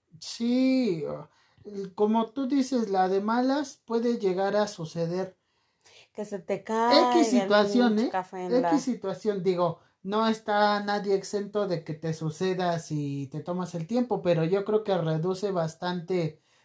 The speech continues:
Speaker 1: la, este, la probabilidad de que te llegue a suceder un... Se le podría llamar accidente, ¿no?
Speaker 2: Sí,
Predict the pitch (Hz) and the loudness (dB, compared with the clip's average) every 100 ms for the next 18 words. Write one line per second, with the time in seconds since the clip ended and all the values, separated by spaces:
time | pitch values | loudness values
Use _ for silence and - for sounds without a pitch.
0 | _ 170 165 160 160 160 - _ 160 156 | _ 0 4 4 2 -2 -10 _ -4 0
1 | 156 156 151 151 147 147 - _ _ _ | 2 2 0 0 -2 -6 -10 _ _ _
2 | 180 170 180 175 165 165 170 170 175 233 | -4 0 4 6 4 2 -2 -2 0 -2
3 | - _ _ _ _ _ _ 180 156 175 | -4 _ _ _ _ _ _ -8 -2 0
4 | 165 175 165 180 170 196 185 185 165 170 | 0 -2 0 2 4 2 2 0 -2 -6
5 | 156 170 165 175 175 151 160 170 170 170 | -6 -4 0 0 0 -2 -12 -12 -8 -6
6 | 170 165 165 165 156 139 - _ _ _ | -4 -4 -2 -2 -4 -6 -12 _ _ _
7 | _ - - 196 202 208 240 269 294 285 | _ -20 -6 -2 0 2 2 4 4 4
8 | 254 240 226 - 185 175 185 170 170 262 | 4 4 2 0 -2 -2 -2 -6 -4 -2
9 | 370 | -2